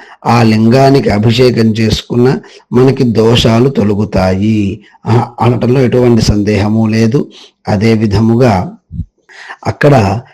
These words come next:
నవగ్రహాలని సాక్షాత్ కంచి పరమాచార్య స్వామి చంద్రశేఖర సరస్వతి స్వామి వారు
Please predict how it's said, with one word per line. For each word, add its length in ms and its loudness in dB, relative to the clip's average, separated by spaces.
నవగ్రహాలని 1200 2
సాక్షాత్ 760 0
కంచి 320 2
పరమాచార్య 840 0
స్వామి 500 0
చంద్రశేఖర 800 2
సరస్వతి 640 -2
స్వామి 380 -4
వారు 440 0